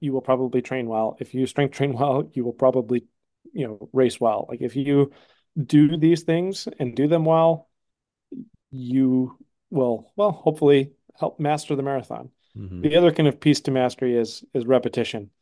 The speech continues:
Speaker 1: Uh, so if it's your first one, like, great, but you haven't mastered it yet. You gotta kinda do it again and, and, you know, learn what works and what doesn't.
Speaker 2: Mm-hmm.
Speaker 1: Uh, so I think I would encourage people to keep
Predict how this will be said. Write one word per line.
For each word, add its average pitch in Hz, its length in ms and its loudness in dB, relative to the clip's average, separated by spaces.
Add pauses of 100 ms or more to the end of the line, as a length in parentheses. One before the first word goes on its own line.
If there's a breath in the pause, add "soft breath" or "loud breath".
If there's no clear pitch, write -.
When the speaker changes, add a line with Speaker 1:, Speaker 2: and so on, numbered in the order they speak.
(380)
Speaker 1:
Uh, 107 440 -2 (380)
so 131 200 0
if 123 100 0
it's 131 120 -2
your 143 80 0
first 190 280 4
one, 160 160 4
like, 127 200 2 (160)
great, 139 320 4 (160)
but 160 80 0
you 151 100 4
haven't 156 240 2
mastered 147 320 -2
it 131 140 -4
yet. 120 260 -4 (140)
You 135 120 -4
gotta 127 160 -2
kinda 127 260 -6 (200)
do 139 160 -2
it 135 60 2
again 123 360 -4
and, 117 280 -10
and, 113 340 -8 (320)
you - 320 -4
know, 117 140 0
learn 131 380 2
what - 280 0
works 127 280 2
and 120 80 -4
what 117 120 -2
doesn't. 110 320 -2 (560)
Speaker 2:
Mm-hmm. 110 180 -8
Speaker 1:
Uh, 95 340 -10 (240)
so 147 120 0
I 135 60 4
think - 340 0 (140)
I 165 80 6
would 160 100 8
encourage 156 480 2
people 139 240 2
to - 140 -10
keep 143 400 0